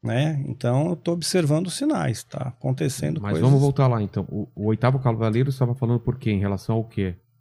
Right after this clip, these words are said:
Speaker 1: O oitavo rei?
Speaker 2: O oitavo rei, aliás. E
Speaker 1: O oitavo rei é aquele que vai ser o falso profeta, né? Porque ele vai ser um membro da igreja,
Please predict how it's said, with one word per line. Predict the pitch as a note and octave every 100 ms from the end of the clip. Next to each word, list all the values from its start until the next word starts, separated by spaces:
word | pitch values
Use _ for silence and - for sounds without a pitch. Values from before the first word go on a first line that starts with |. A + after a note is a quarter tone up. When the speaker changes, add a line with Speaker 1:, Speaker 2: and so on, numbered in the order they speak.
| _
Speaker 1:
O | -
oitavo | A2 A#2 G#2+
rei? | G2+ C3+
Speaker 2:
O |
oitavo | A2 - G#2+ G2+
rei, | G2 F#2+
aliás. | F2+ F2+ F2 -
E | - G2+ G2+ G#2 -
Speaker 1:
O |
oitavo | B2 A#2+ C3 B2+ A#2+
rei | A#2 D3 E3
é |
aquele | D#3 C3 D3+ D#3
que | D3 D#3+
vai | D#3
ser | C#3 - D#3
o | D#3 D3+
falso | C3 D#3+ E3+ -
profeta, | F3 D#3+ - A2+ A#2+ - _ _ _ _ _ _ _ -
né? | A#2 B2
Porque | C3 B2+
ele | A2+
vai | A#2
ser | A2+ C3
um |
membro | A#2+ A#2+ A2+
da | A#2 D3
igreja, | D3 A#2 A2+ A#2+ C#3+